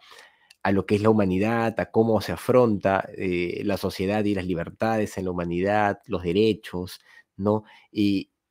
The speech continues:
y me parece también que, eh, desde el gui-, el guión es, es muy interesante desde su propio planteamiento, ¿no? Desde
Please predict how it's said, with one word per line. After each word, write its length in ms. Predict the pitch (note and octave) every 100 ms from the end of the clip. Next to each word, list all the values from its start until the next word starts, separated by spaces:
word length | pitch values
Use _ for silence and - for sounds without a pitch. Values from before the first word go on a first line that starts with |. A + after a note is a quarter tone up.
| _
y 120 | B2+
me 120 | G#2+ G2+
parece 340 | G#2+ B2+ B2+
también 560 | A#2 A2+ A2+ B2 B2 G#2+
que, 360 | B2 A#2 A2
eh, 360 | G#2 - G#2 -
desde 260 | G#2+ G2+ G2+
el 80 | G2
gui-, 140 | A2
el 180 | A2 G#2
guión 420 | A2 C3 C3 A#2
es, 200 | A2 -
es 180 | A2 G#2+
muy 160 | A#2+ B2
interesante 840 | B2 A2 G2+ A#2 A#2 A2 A#2+ -
desde 360 | - G#2+ G#2 G2
su 120 | -
propio 260 | A2+ A#2 A2+
planteamiento, 640 | A#2 G#2 G2 G#2+ F#2+ F2+
¿no? 200 | F2+ G2+
Desde 400 | G#2 G2+ F#2+ F#2+